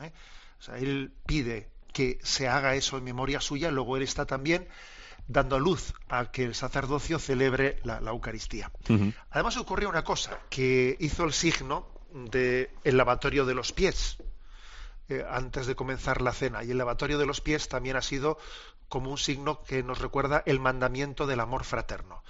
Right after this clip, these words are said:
Speaker 1: Por lo tanto, héteme aquí, hoy se celebran tres misterios en uno:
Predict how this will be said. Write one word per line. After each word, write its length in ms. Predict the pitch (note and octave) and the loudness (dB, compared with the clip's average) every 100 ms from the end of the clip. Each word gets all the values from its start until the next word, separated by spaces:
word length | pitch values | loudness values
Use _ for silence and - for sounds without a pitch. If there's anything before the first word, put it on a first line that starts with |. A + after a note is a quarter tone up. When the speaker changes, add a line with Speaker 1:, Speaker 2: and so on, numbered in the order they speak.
| - - | -14 -6
Speaker 1:
Por 140 | C3+ | -2
lo 60 | C#3 | 4
tanto, 380 | E3 - - - - - | 2 2 -8 -10 -8 -2
héteme 260 | D3+ C#3+ | 0 2
aquí, 260 | C3+ - F2+ - - | 2 -2 -10 -12 -8
hoy 180 | - D3 | 2 2
se 140 | C3+ A#2+ | 2 -2
celebran 480 | B2 C#3 D#3+ E3 C3 | 0 2 2 0 0
tres 200 | C#3 C3 | 0 -2
misterios 440 | C3 C#3 C3+ B2+ | -4 -2 -2 -2
en 120 | A2 | -4
uno: 260 | A#2 G2+ | -6 -10